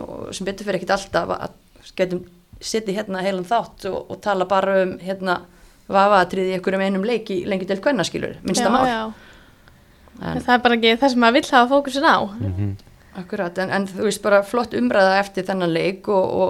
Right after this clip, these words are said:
Speaker 1: og vonandi svona
Speaker 3: Já, vonandi vekur þetta bara svona menn aðeins upp í, í þessum málum, að þetta á ekki að vera svona.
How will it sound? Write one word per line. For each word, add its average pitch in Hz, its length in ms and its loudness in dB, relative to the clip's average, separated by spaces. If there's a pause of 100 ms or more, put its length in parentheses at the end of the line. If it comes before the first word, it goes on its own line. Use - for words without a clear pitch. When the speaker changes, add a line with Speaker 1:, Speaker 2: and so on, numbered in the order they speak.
Speaker 1:
og 185 140 -8
vonandi 175 380 0
svona 170 280 -2 (480)
Speaker 3:
Já, 95 100 0
vonandi 92 640 0
vekur 107 240 2
þetta 98 160 -2
bara 98 200 0 (640)
svona 92 180 -4
menn 101 300 2 (160)
aðeins - 480 -4 (180)
upp - 460 -2 (160)
í, 98 240 -6
í - 160 -4
þessum 101 260 -2
málum, 90 240 0 (220)
að 87 180 -6
þetta 98 220 0
á 101 40 4
ekki 113 220 2
að 92 60 0
vera 95 120 -4
svona. 85 140 -12